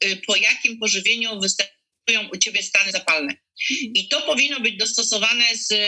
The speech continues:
Speaker 1: odpowiednim dietetykiem również od endometriozy, bo już, y,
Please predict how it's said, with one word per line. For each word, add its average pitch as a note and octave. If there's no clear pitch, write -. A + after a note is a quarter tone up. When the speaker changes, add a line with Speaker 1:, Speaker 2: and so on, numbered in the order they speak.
Speaker 1:
odpowiednim A3
dietetykiem G3
również C4
od -
endometriozy, E3
bo G3
już, G3+
y, -